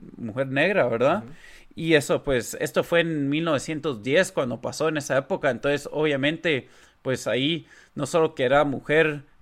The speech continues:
Speaker 1: eh, pero sino el hecho de ser, de ser negro en esos tiempos en los Estados Unidos lo hacía todo más difícil, y ella con un producto de, de pelos, eh, pues, logró, logró que-, crear un,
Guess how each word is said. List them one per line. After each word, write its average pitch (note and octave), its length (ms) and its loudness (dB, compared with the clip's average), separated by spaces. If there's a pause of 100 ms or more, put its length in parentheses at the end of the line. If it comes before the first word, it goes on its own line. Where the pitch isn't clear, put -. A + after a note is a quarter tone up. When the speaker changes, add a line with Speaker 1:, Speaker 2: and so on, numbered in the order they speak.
Speaker 1:
eh, A#2 320 -2
pero A#2 140 -8
sino C3 200 -6
el B2+ 80 -2
hecho D3 340 0
de A#2+ 100 0
ser, C#3 400 -4 (400)
de C3 100 -8
ser C#3 140 -6
negro D#3 280 2
en C#3+ 100 0
esos C#3+ 260 -6
tiempos D#3 280 -4
en D3 40 -2
los B2+ 160 -6
Estados C#3+ 300 -4
Unidos C#3 360 0
lo B2 120 0
hacía D3 320 0
todo D3+ 180 0
más D3 220 0
difícil, F#3+ 600 -4 (320)
y C3+ 140 -6
ella D3+ 280 8
con C3+ 260 2
un D3+ 640 -2
producto C#3+ 600 0
de, C3 460 -2 (600)
de B2 180 -4
pelos, D3+ 640 4
eh, A2+ 320 -4
pues, B2 140 -6
logró, B2 480 2 (300)
logró C3 360 4
que-, B2+ 340 6
crear C3 360 6
un, A#2+ 800 -4